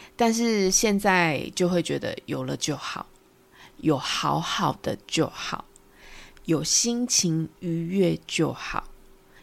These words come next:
有身体舒服就好，就是对很多的要求，或者是很多的，嗯，需求，我觉得会变得比较低。然后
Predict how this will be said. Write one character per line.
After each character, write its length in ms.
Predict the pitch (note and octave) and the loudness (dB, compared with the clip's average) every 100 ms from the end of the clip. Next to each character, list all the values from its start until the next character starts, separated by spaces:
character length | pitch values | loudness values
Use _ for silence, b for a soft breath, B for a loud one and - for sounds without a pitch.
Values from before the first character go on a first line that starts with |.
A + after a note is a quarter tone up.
| B | B
有 220 | - D3 | -6 0
身 360 | - G#3+ G3+ G#3 | 2 4 2 -2
体 240 | - D3+ | -4 -6
舒 320 | - - D#3+ | -6 -2 -2
服 240 | E3 - G#2+ | -2 -6 -8
就 200 | - C3+ | -4 -6
好， 300 | - - - - _ - _ B B B B B | -6 -10 -10 -14 _ -20 _ B B B B B
就 120 | - | -4
是 180 | G#3 G#3+ | -2 -2
对 880 | G#3 G#3+ F#3+ F3+ E3 D#3 D3 C#3+ C#3+ | 0 2 4 4 2 2 0 -2 -4
很 300 | - E3 C#3+ | -2 -2 0
多 180 | E3 E3+ | 2 2
的 140 | D#3+ | 2
要 260 | D3 D3+ D3+ | 2 2 0
求， 560 | - - - - G3 - - | -2 -4 -6 -8 -10 -18 -8
或 180 | F#3+ | -2
者 160 | E3+ C#3+ | 0 0
是 300 | - F3 E3 | -2 0 -2
很 360 | D#3+ - C3+ C3+ | -2 -8 -8 -6
多 260 | D3 D3 | -4 -2
的， 560 | D#3 C#3 - D2 C2+ D2 - - | -2 -2 -2 -4 -6 -8 -12 -20
嗯， 80 | A#1+ B1 A#1+ G1+ G1+ G1+ G1+ G1+ - - - - - | -20 -18 -16 -18 -20 -20 -18 -20 -20 -20 -20 -20 -20
需 340 | - - A#3+ B3 | -6 -2 2 2
求， 340 | - - - - B B B - | 2 -2 -6 -10 B B B -4
我 100 | E3+ | 0
觉 120 | E3+ | 2
得 80 | F3+ | 2
会 100 | F3+ | 0
变 220 | F#3 E3+ | 0 0
得 120 | D3 | -2
比 120 | - | -2
较 180 | C#3 C#3 - | -2 -2 -4
低。 240 | D3 G2+ - - - _ B B B B B - | -6 -6 -10 -20 -20 _ B B B B B -6
然 180 | D#3 | -4
后 800 | D#3 G3 G3 F#3 F3 E3 D#3+ D#3 | -2 -2 0 2 2 0 0 -2